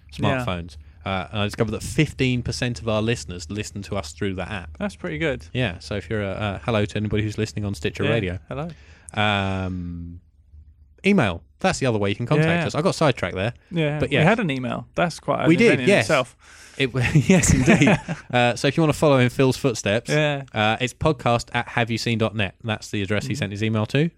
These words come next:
Speaker 2: And,
Speaker 1: Yeah.
Speaker 2: uh, you can send us, uh, thoughts on movies we've covered or, uh, ideas for movies you think we should cover.
Speaker 1: Yeah, absolutely. We, we're really keen to get more pitches from, from the listeners.
Speaker 2: We like listener interaction.
Speaker 1: Yeah, we
Speaker 2: We
Speaker 1: do.
Speaker 2: like talking to the public.
Speaker 1: Yeah, so,
Speaker 2: Or we like
Speaker 1: yeah.
Speaker 2: the public talking to us, at
Speaker 1: Yeah,
Speaker 2: least.
Speaker 1: absolutely. Yeah, don't be afraid to,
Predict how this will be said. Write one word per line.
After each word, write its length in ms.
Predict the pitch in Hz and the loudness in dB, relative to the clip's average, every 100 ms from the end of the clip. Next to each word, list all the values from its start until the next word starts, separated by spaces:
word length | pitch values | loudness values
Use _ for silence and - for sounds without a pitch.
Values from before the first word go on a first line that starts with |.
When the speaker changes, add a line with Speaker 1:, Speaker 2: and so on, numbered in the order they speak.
| - | -8
Speaker 2:
And, 220 | 95 147 | -4 -2
Speaker 1:
Yeah. 60 | 104 | -2
Speaker 2:
uh, 140 | 101 107 _ _ _ _ _ | -4 -6 _ _ _ _ _
you 80 | 101 | -6
can 140 | - | -6
send 260 | 107 110 107 | -2 -2 0
us, 260 | 107 - _ _ - | -2 -4 _ _ -6
uh, 160 | 98 95 | -6 -2
thoughts 320 | - 123 123 | 0 0 2
on 100 | 117 | 4
movies 260 | 123 117 | 2 2
we've 100 | 117 | -4
covered 360 | - 127 151 143 | -2 0 2 0
or, 440 | 107 107 104 101 - | 0 2 2 -2 -6
uh, 320 | 113 104 104 92 _ _ _ - | -6 -4 -4 -6 _ _ _ -4
ideas 340 | 110 120 120 | 0 2 0
for 80 | - | 0
movies 260 | 120 127 123 | 0 0 -2
you 60 | 135 | -4
think 140 | 131 | -4
we 60 | 135 | -4
should 180 | 196 | -4
cover. 220 | - 90 - - | -4 -6 -8 -2
Speaker 1:
Yeah, 180 | 151 139 | 0 2
absolutely. 380 | 165 - 139 131 | 0 0 -2 0
We, 200 | 147 143 | -2 -2
we're 140 | 147 | -4
really 200 | 151 151 | -2 -4
keen 220 | - 139 | -4 -8
to 60 | 127 | -8
get 160 | 127 123 | -10 -8
more 140 | 123 | -8
pitches 480 | 131 123 131 123 - | -8 -10 -12 -12 -14
from, 460 | - 135 123 - - | -6 -4 -4 -10 -10
from 220 | 139 131 | -10 -6
the 80 | 127 | -2
listeners. 440 | 127 - 139 - _ 123 | -4 -4 -10 -12 _ 2
Speaker 2:
We 120 | 135 | 6
like 180 | 151 135 | 6 6
listener 280 | 139 - | 2 4
interaction. 500 | 123 123 113 - - 147 | 2 4 2 0 -4 -2
Speaker 1:
Yeah, 140 | 139 | 0
we 60 | 123 | 2
Speaker 2:
We 60 | 113 | 2
Speaker 1:
do. 40 | |
Speaker 2:
like 260 | 113 120 - | 2 0 -2
talking 240 | 127 110 | -2 -2
to 80 | 101 | -6
the 80 | 101 | -6
public. 280 | 101 92 - - - | -6 -8 -12 -10 0
Speaker 1:
Yeah, 240 | 160 120 | 0 0
so, 240 | - 135 123 | -2 0 2
Speaker 2:
Or 40 | |
we 80 | 117 | 2
like 120 | 120 | 2
Speaker 1:
yeah. 60 | 131 | 0
Speaker 2:
the 40 | |
public 220 | 110 101 | -4 -4
talking 200 | 104 98 | -4 -4
to 100 | 95 | -2
us, 180 | 87 - | -4 -6
at 80 | - | -2
Speaker 1:
Yeah, 120 | 185 | 2
Speaker 2:
least. 80 | 147 | 2
Speaker 1:
absolutely. 420 | 147 175 160 123 | 0 -4 -4 -2
Yeah, 120 | 135 135 | -2 -2
don't 160 | 156 156 | -4 -4
be 80 | |
afraid 300 | 143 - 135 | -6 -6 -8
to, 140 | - | -8